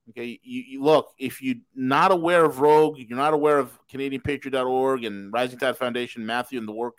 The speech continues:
that he does, you would think you're alone. You know, you would think that you're just, uh, the only strategy left for you is to eat cat food and go into your bunker and wait for the swat team to come through the door. That's not living, folks. That's not living. There's a greater world out there.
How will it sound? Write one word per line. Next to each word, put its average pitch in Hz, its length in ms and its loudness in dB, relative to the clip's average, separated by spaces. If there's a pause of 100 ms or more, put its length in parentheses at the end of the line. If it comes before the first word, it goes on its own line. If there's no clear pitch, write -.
that 117 100 -8
he 117 60 -12
does, 123 480 -2 (800)
you 135 180 -4
would 208 120 2
think 196 200 -4
you're 185 160 4
alone. 175 400 2 (960)
You 131 80 -14
know, 127 60 -6
you 135 160 -2
would 180 140 0
think 175 240 -6
that 165 100 -2
you're 160 260 0
just, 156 460 -2
uh, 151 180 4
the 143 140 0
only 151 140 -2
strategy 156 360 0
left 147 180 0
for 147 100 -10
you 156 240 -4
is 147 140 -2
to 131 320 0
eat 156 240 -14
cat 156 260 2
food 151 300 -2
and 131 140 -4
go 135 140 0
into 143 100 -8
your 143 100 0
bunker 143 380 -2
and 127 80 -2
wait 131 140 -2
for - 100 -6
the 123 80 -8
swat 151 320 0
team 123 140 -8
to 110 40 -10
come 107 140 -10
through 107 140 -10
the 98 80 -12
door. 87 260 -6 (840)
That's 147 180 0
not 190 160 6
living, 170 320 2
folks. - 580 -2 (400)
That's 131 200 -4
not 170 180 2
living. 139 300 2
There's 117 160 -2
a 120 40 -6
greater 156 520 2
world 165 420 2
out 117 240 2
there. 104 400 -2